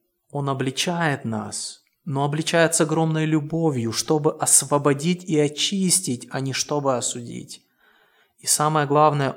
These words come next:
он любит нас так сильно, что однажды он решил умереть за наши грехи, сам вместо нас, став, по сути, грехом перед Богом Отцом,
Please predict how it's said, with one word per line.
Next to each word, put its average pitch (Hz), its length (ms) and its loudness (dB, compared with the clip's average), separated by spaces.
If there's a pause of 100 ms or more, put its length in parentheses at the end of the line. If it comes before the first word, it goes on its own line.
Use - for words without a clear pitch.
он 139 180 -4
любит 143 400 -2
нас 135 580 -2 (760)
так 160 260 -8
сильно, 113 600 0 (720)
что - 380 -4
однажды 139 540 -2
он 135 160 -4
решил 131 580 -2
умереть 135 540 -4
за 135 120 -6
наши 139 320 -6
грехи, - 540 -12 (540)
сам 156 640 2
вместо 135 640 -2
нас, 117 500 -2 (240)
став, - 600 0
по 139 80 -4
сути, 147 400 -4
грехом 127 1000 0
перед 117 280 -6
Богом 113 380 -8
Отцом, 123 560 -10